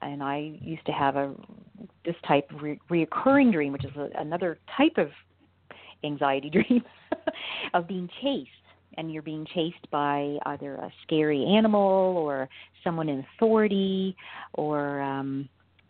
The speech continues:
it could be anything. Somebody obviously you don't want, or something you don't want to catch you, and you're being, you're hiding and trying not to be found. And they're awful dreams because you wake up and you're just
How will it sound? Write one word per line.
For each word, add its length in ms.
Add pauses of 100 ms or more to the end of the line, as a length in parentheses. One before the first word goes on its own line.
(380)
it 120
could 100
be 140
anything. 440
Somebody 380
obviously 720 (140)
you 80
don't 200
want, 360
or 100
something 400
you 100
don't 160
want 180
to 60
catch 280
you, 200 (120)
and 100
you're 80
being, 380
you're 160
hiding 640 (440)
and 140
trying 220
not 140
to 60
be 120
found. 400
And 100
they're 240
awful 320
dreams 420
because 240
you 80
wake 200
up 180
and 140
you're 160
just 180